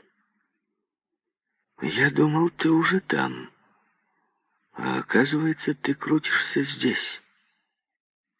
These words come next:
В прятки с нами играешь». Злобно усмехнулся он. Несмотря на всю неловкость своего положения,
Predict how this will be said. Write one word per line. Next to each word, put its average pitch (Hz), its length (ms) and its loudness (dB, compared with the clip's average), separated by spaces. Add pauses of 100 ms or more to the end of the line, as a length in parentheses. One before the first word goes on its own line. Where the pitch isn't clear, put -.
(140)
В - 300 -8
прятки - 800 2
с - 180 -12
нами 65 440 -4
играешь». - 760 -2 (1300)
Злобно 123 560 0 (100)
усмехнулся - 800 -6
он. 62 260 -10 (1600)
Несмотря 127 520 4
на 151 140 2
всю - 200 4
неловкость 120 680 4
своего 85 360 6
положения, 80 680 0